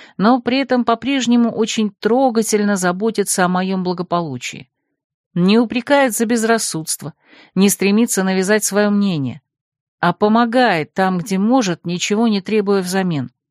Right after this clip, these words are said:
Вот уж действительно самый преданный и верный друг.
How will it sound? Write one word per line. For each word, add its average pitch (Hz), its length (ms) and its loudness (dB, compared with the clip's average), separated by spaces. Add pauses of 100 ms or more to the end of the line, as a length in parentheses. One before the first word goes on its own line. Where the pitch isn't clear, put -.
(640)
Вот 214 320 0
уж 147 100 -4
действительно 143 720 -4
самый 240 640 0
преданный 156 600 -2
и 139 40 -4
верный 139 400 -4
друг. 143 400 -10